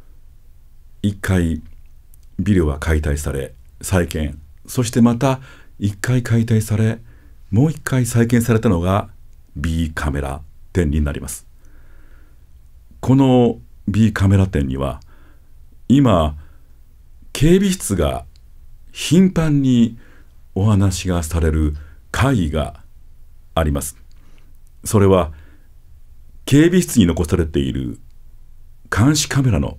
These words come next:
話です。このビーカメラビルの中には、八階のフロアが、当然ながら今も営業されている場所なんですが、この八階のフロアだけ、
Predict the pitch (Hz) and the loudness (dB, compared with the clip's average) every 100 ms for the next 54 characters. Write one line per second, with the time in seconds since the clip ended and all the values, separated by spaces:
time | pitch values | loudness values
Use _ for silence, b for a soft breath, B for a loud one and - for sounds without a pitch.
0 | - - 80 73 71 - - - - - | -18 -6 -4 -4 -8 -12 -16 -20 -20 -20
1 | - - - - - - b b b b | -20 -20 -20 -20 -20 -20 b b b b
2 | b b - - - 143 147 113 143 143 | b b -20 -20 -6 0 2 4 2 2
3 | 131 127 120 113 110 98 104 82 73 73 | 2 2 2 2 0 0 0 0 -2 -4
4 | 78 80 71 69 67 b b b b b | -4 -2 -4 -4 -8 b b b b b
5 | b b - - - - - - 120 - | b b -20 -20 -20 -20 -14 -4 -4 -2
6 | 147 147 135 110 127 120 76 65 67 - | 2 4 4 2 2 2 2 -2 -8 -14
7 | - - - - - - - - - - | -20 -20 -20 -20 -20 -20 -20 -20 -20 -4
8 | 107 98 98 92 85 82 80 85 - - | 0 2 2 2 2 0 -2 -4 -14 -12
9 | - 110 92 78 73 - 85 82 80 76 | 0 2 4 0 -4 -8 -4 -2 0 -2
10 | 78 76 76 71 69 82 82 98 104 92 | -2 -2 -2 -4 -6 -4 0 2 2 2
11 | 71 - 64 - b b b b b b | -4 -10 -10 -12 b b b b b b
12 | b b b - - - 135 143 123 107 | b b b -20 -20 -2 2 2 0 -2
13 | 120 - - 147 147 143 143 139 143 95 | -4 -4 -4 0 2 0 -2 -2 0 0
14 | 76 71 73 76 73 71 | 0 -4 -2 -2 -2 -6